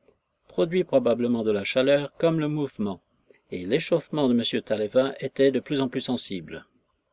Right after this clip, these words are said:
S'il n'y avait point de nouvelles preuves sur quelques autres points, il y avait la preuve récente que Pivard était aussi entortillé que possible par Wakem. «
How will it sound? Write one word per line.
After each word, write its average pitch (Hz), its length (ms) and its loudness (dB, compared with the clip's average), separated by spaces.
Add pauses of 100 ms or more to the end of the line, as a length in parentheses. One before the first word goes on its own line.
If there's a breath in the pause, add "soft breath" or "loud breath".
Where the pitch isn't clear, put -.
(280)
S'il 120 320 -2
n'y 120 140 2
avait 117 220 -2
point 165 280 -2
de 113 100 -4
nouvelles 135 340 0
preuves 127 360 0
sur - 180 -10
quelques 123 360 -6
autres 107 220 -4
points, 165 360 -6 (640 soft breath)
il 120 100 0
y 156 80 2
avait 160 140 2
la 156 100 4
preuve 120 400 -2
récente 147 600 -2
que - 120 -6
Pivard 147 580 0
était 135 280 -4
aussi - 280 -2
entortillé 120 720 0
que - 120 -8
possible 123 720 -6
par 107 220 0
Wakem. « 98 440 0